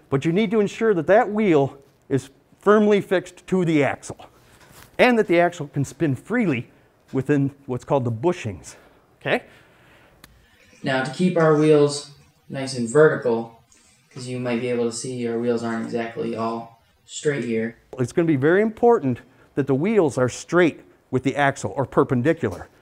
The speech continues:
Speaker 1: So that's why it shows here it's ninety degrees, okay? The easiest way to do that would be to measure between the wheels in the front and between the wheels in the back, and ensure that you hook them or fix them to the axle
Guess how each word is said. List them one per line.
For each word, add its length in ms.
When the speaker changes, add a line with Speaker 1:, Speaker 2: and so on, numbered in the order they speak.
Speaker 1:
So 140
that's 180
why 80
it 60
shows 220
here 280
it's 160
ninety 320
degrees, 640
okay? 340
The 80
easiest 340
way 100
to 100
do 160
that 180
would 120
be 140
to 60
measure 520
between 340
the 80
wheels 200
in 80
the 80
front 320
and 120
between 320
the 80
wheels 260
in 100
the 60
back, 440
and 120
ensure 300
that 100
you 180
hook 340
them 180
or 120
fix 400
them 260
to 180
the 100
axle 500